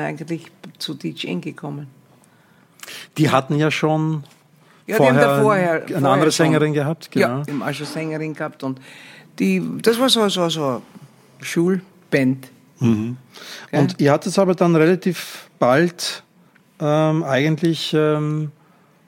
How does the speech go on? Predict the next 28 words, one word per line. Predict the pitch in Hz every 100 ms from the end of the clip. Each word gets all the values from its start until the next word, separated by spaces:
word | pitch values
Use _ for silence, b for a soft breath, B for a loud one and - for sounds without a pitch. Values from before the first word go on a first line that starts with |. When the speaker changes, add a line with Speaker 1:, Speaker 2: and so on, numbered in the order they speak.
| _
Speaker 2:
auch | 147 147 -
Chart-Hits, | - 151 139 135 135 120 - - -
ne? | 117 175 202
Ist, | 156 -
Speaker 1:
Ja. | 208 294
Speaker 2:
ist, | 311 196
bevor | 127 160 143
Dinge | 135 127
Dong | 127 117 117
noch | 107 -
kam. | 104 98 101 98 - -
Ja. |
Speaker 1:
Na | 202
ja, | 190 202 196
wir | 185
sind, | 202 160
wir | 175 185
haben | 202 185
dann, | 170 170 165 -
ähm, | 151 147 143 139 139 139 - _ _ _ -
Fly | - 170 160 160
Away, | 151 143 185 254
das | 247 190
war | 185
Speaker 2:
Ja. | 156
Speaker 1:
unser | 170 135 135
erster | 139 143 - 214
Hit. | 190 180 196 - -